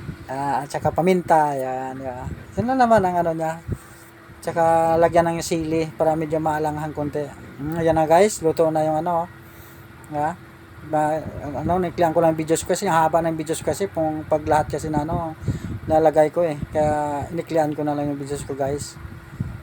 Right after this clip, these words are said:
Yun, di ba? Luto na yung ano, yung alimasag at saka hipon.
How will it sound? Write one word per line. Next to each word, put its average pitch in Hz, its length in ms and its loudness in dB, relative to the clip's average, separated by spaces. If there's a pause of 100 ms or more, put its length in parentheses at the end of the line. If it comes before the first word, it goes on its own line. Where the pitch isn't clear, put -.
(160)
Yun, 147 220 -2
di 143 60 -4
ba? 143 120 -2 (480)
Luto 151 240 -2
na 151 160 0
yung 147 200 -2
ano, 143 200 -6 (880)
yung 147 200 -4 (400)
alimasag 147 560 0
at 131 80 -2
saka 147 200 -2
hipon. 139 480 -4